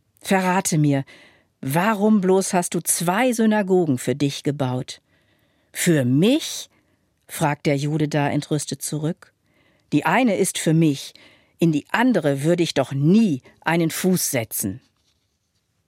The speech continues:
Umwerfend, der Humor und die Weisheit, die in diesem Witz stecken.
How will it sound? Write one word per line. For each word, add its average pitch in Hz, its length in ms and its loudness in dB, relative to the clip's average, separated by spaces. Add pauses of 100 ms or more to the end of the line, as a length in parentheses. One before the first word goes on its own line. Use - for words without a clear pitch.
(220)
Umwerfend, 165 840 0 (260)
der 160 140 0
Humor 160 500 0 (540)
und - 160 0
die 165 140 2
Weisheit, 160 600 -2
die 147 100 0
in 151 80 0
diesem 151 280 -2
Witz 151 240 -4
stecken. 135 460 -4